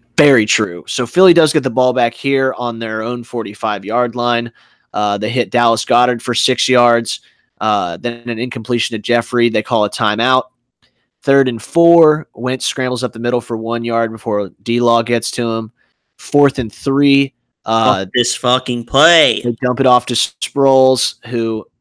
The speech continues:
Speaker 1: is able to elude Van Der Esch by shoelaces and gets twenty-five yards before Woods can chase him down. So now they're at the Dallas twenty-three. Uh, Wentz misses Ertz here. Then on second and ten,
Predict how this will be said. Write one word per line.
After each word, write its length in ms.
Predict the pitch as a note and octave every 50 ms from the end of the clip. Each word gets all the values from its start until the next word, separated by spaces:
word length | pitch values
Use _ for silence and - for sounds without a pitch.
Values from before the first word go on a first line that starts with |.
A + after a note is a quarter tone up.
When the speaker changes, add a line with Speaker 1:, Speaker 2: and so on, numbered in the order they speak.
| _ _ _ _
Speaker 1:
is 120 | - B2+ B2+
able 220 | C3 C3 B2 B2+
to 160 | - - B2+ A#2+
elude 420 | A2+ A2+ A#2+ B2+ C#3+ D3+ D3+ C#3
Van 240 | A#2+ C3 C3 C#3 C#3
Der 160 | C3+ C3+ C3
Esch 420 | C3 C3 C3 C3 - - - - _ _ -
by 360 | A#2 B2 A#2+ A#2 A2+ A2+ - - -
shoelaces 920 | - - - - - D#3 E3 D#3 C#3+ C3+ B2 A#2+ A#2 - B2+ A#2+ A#2+ A#2+ -
and 120 | A2 A#2+
gets 220 | A#2+ A#2+ A2+ - -
twenty-five 760 | - - - - D3+ D#3 D#3+ D#3+ C#3 - D3+ C#3 C3 B2+ A#2
yards 380 | A#2 A#2+ A#2 A#2 A2+ A2 A2 -
before 200 | - B2 A#2 A2+
Woods 320 | A2 A2 A2+ A#2 G#2+ -
can 160 | - A#2+ G#2+
chase 260 | G#2 - G#2+ G#2 G#2
him 120 | - G#2 G#2+
down. 340 | G#2+ G#2 G#2 G2+ G2+ A2+ - _ _ _ _ _ _ _ _ _
So 120 | - - C3+
now 100 | C3+ C3+
they're 100 | C#3 C3+
at 100 | C3 A#2+
the 80 | A#2+ A2+
Dallas 480 | - - A#2+ B2 C3+ C#3 C#3+ C3 -
twenty-three. 760 | - - C3+ C3+ C3+ C3+ B2+ - A#2 A2+ G#2+ G2+ G2+ A2 A2+ _ _ _ _ _ _ _ _ _ _ _ _ _
Uh, 260 | A2+ A#2 A2 G#2+ G#2 G#2
Wentz 360 | G#2 A2+ B2+ B2+ A#2+ - -
misses 540 | A2+ A2+ B2 C3+ B2+ - C#3 C3+ C3 B2 B2+ -
Ertz 320 | - B2+ C3 C#3 - - -
here. 460 | - C#3+ C#3 C#3 C#3 C#3 C#3 - - _
Then 160 | B2+ A#2 A#2
on 100 | A#2 A2+
second 380 | G#2+ - - C#3 C3 B2 C#3+ B2+
and 180 | B2+ B2 A#2+ -
ten, 400 | - C3 B2+ B2 B2 B2 B2